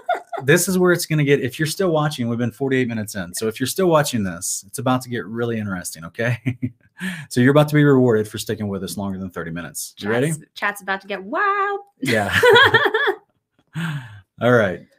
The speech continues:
Speaker 1: You guys ready? Let's go to Jubilees chapter fifty. And we're gonna, he's also
Speaker 2: <coughs> Excuse me.
Speaker 1: talking about the Sabbath.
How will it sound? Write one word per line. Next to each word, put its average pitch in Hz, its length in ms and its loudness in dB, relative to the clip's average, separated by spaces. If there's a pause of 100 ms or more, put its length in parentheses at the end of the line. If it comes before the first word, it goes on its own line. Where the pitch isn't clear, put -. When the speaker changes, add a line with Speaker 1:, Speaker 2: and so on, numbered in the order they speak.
(220)
Speaker 1:
You 123 180 2
guys 120 160 4
ready? 135 200 6
Let's 131 180 2
go 147 120 2
to 139 80 2
Jubilees 131 360 2
chapter 147 280 2
fifty. 120 480 -2 (640)
And 113 240 -4
we're 113 140 -2
gonna, 113 160 -2
he's 113 160 -4
also 127 520 0
Speaker 2:
<coughs> - 60 -14
Excuse - 640 -4
me. - 40 -6
Speaker 1:
talking 135 260 4
about 139 200 2
the 147 60 -4
Sabbath. 123 600 0